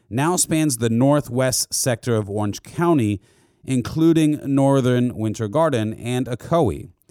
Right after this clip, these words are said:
And there was no Republican that ran in this race. So that was not a Democrat primary,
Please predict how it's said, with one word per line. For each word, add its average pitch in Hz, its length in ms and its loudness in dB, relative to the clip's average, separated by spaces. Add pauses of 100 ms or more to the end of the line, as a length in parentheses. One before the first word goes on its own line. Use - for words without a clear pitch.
(500)
And 92 120 -8
there 98 80 -2
was 95 200 -2
no 135 280 4
Republican 123 960 -2 (460)
that 95 160 -8
ran 101 220 -4
in 101 120 -4
this 156 260 0
race. 71 340 -8
So 131 220 -2
that 160 260 0
was 143 420 2
not 151 300 0
a 180 60 0
Democrat 127 580 -2
primary, 98 640 -2